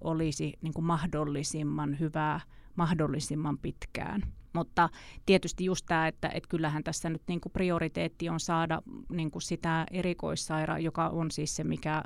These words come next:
m-, mikä niinku kustannuksia merkittävästi tuottaa, niin että se erikoissairaanhoidon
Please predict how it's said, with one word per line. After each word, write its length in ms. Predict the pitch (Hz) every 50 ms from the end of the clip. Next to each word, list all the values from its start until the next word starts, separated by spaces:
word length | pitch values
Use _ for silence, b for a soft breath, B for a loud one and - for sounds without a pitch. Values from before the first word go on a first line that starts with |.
| - -
m-, 400 | - 175 - - - 165 170 170 - -
mikä 360 | - 175 165 - - 160 156
niinku 320 | 156 160 151 - 160 151 - - - -
kustannuksia 840 | - 170 160 - - 151 151 156 - - - - - - 160 160 156 - - - - - - 185
merkittävästi 920 | 175 160 156 - - 151 - - 151 - 160 151 - - - 156 151 B B B B B B B B
tuottaa, 520 | - 208 196 170 - - - 160 156 151 151
niin 180 | 151 143 - -
että 240 | 156 - - - 151
se 280 | - - 156 151 151 -
erikoissairaanhoidon 1600 | - 175 170 170 160 - 151 147 156 151 - - 160 160 165 - - - 156 151 143 160 151 151 151 147 - 160 165 -